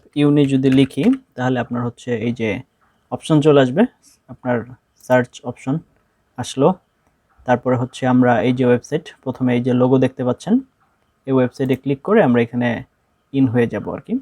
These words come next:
এটা হচ্ছে সর্বপ্রথম কাজ। তো যখন এই যে ওয়েবসাইটের লিঙ্কটা আমি এই ভিডিও ডেসক্রিপশনে দিয়ে রাখবো, আপনারা চাইলে সেখান থেকে সরাসরি চলে যেতে পারেন। তো সর্বপ্রথম আপনারা যখন এন্টার হবেন, তখন আপনার এই ইন্টারফেসটা দেখাবে, হ্যাঁ, practice now, তারপরে হচ্ছে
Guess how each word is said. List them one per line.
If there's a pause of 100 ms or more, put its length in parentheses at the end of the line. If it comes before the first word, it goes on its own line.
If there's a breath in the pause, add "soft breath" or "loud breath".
(160)
এটা
হচ্ছে
সর্বপ্রথম (100)
কাজ। (880)
তো (220)
যখন (260)
এই (100)
যে (100)
ওয়েবসাইটের
লিঙ্কটা (100)
আমি
এই
ভিডিও
ডেসক্রিপশনে
দিয়ে
রাখবো, (160)
আপনারা
চাইলে
সেখান
থেকে (120)
সরাসরি
চলে
যেতে
পারেন। (720)
তো
সর্বপ্রথম
আপনারা
যখন (140)
এন্টার
হবেন,
তখন
আপনার (140)
এই (100)
ইন্টারফেসটা
দেখাবে,
হ্যাঁ,
practice (100)
now, (640)
তারপরে
হচ্ছে